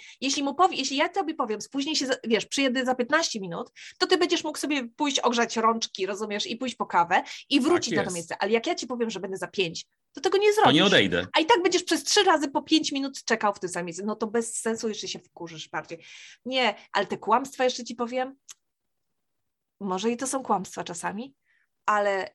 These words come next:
Speaker 1: ja myślę po dzisiejszym też, e, naszej rozmowie, że to nie do końca muszą być kłamstwa, wiesz? Chodzi mi o to, że może my chcemy wytłumaczyć, dlaczego się spóźniliśmy, ale to są tak dwa różne światy i tak dwa różne podejścia do sytuacji,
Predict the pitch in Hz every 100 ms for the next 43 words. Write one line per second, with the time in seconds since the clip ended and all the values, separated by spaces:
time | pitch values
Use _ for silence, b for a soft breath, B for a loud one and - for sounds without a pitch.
0 | - 220 220 220 220 220 180 202 208 -
1 | 226 220 185 185 180 - - 185 202 202
2 | 180 175 196 214 175 165 b b b -
3 | 208 233 247 240 233 247 240 226 214 226
4 | 208 175 160 - - 170 - 175 170 214
5 | - - 196 208 202 - 220 196 196 196
6 | 196 214 208 202 - 226 214 208 226 214
7 | 240 240 - - 196 190 208 220 220 -
8 | 190 220 226 - 180 196 B B B B
9 | 214 226 226 226 226 208 370 370 220 180
10 | 175 165 170 165 - 156 - 190 B B
11 | 240 226 - 453 220 240 - 190 240 233
12 | 254 208 233 - 311 247 262 285 226 208
13 | 277